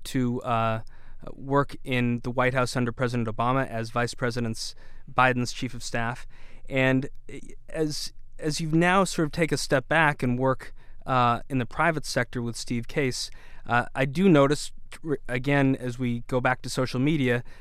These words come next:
uh, the cavelling that goes on at the Klain household for what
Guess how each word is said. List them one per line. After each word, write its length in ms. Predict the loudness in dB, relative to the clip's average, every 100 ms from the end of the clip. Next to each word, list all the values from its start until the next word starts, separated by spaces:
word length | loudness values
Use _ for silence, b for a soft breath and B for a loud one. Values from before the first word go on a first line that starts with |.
| b -2
uh, 320 | 2 4 4
the 300 | 0 0 0 0 -6
cavelling 580 | 4 6 6 4 0 -2
that 140 | -2 2
goes 220 | 2 4
on 160 | 2
at 100 | 2
the 60 | -2
Klain 280 | -2 0 0
household 440 | -2 -2 -4 -4
for 200 | -2 -2
what 240 | 2 0